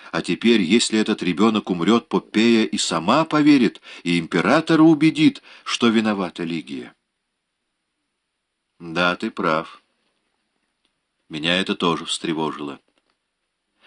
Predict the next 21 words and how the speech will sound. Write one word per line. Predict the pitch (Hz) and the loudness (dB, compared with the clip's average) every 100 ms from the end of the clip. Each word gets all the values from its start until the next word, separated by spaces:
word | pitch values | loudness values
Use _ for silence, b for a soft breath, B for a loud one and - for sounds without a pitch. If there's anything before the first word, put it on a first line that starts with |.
| b | b
Но | 82 | -4
эта | 98 107 | -2 0
маленькая | 110 120 117 - 104 | 2 2 0 2 2
кукла | 98 104 104 113 117 120 _ _ _ _ _ | 2 -2 -2 -2 -4 -4 _ _ _ _ _
еще | 78 - 92 | -8 -4 -4
может | 82 87 85 90 | -4 -4 -6 0
выздороветь. | 104 73 73 64 60 - - _ _ _ _ _ B B | 0 0 -6 -6 -12 -18 -20 _ _ _ _ _ B B
А | 87 | -8
коли | 95 101 | 0 4
ей | 104 117 | 6 4
суждено | - 101 87 101 113 | 2 -2 0 2 2
умереть, | 107 101 104 139 - b b b b | 2 4 4 2 -2 b b b b
мы | 80 92 | -6 -6
и | - 123 | 0 -2
тогда | 151 143 120 180 | 0 -4 0 0
что-нибудь | 175 - 107 90 80 - | 0 0 0 0 -4 -8
придумаем». | - 78 73 67 64 58 55 _ _ _ _ _ _ _ _ _ _ _ _ _ _ _ _ _ _ | -8 -8 -8 -10 -14 -18 _ _ _ _ _ _ _ _ _ _ _ _ _ _ _ _ _ _ _
Тут | 117 - | -4 -4
Петроний | - 98 107 127 147 151 147 | -4 -2 2 2 2 -2 -4
ненадолго | 101 87 80 90 123 120 | -6 -4 -2 0 0 -2
задумался, | 110 110 92 92 92 - 90 | -4 -4 -4 -4 -8 -10 -12